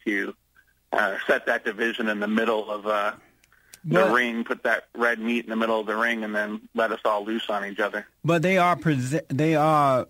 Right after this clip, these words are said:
Speaker 2: presenting what is actually happening. They are not making up the stories, right?
Speaker 1: Right, right. And, I mean, obviously there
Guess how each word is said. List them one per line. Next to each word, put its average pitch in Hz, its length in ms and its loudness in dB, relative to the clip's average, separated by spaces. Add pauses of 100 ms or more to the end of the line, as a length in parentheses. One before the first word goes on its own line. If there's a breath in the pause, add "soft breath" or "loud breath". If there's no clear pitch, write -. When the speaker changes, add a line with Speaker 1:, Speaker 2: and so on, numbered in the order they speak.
(160)
Speaker 2:
presenting 151 680 2
what 135 200 2
is 123 160 0 (220)
actually 143 480 0
happening. 127 640 0
They 135 120 4
are 151 60 4
not 135 200 2
making 127 340 2
up 160 100 2
the 135 80 -2
stories, 113 400 0
right? 120 240 -2 (760 loud breath)
Speaker 1:
Right, - 520 2
right. 90 300 -2 (160)
And, 135 220 0
I 151 180 0
mean, 147 280 -6
obviously 151 580 -2
there 123 220 0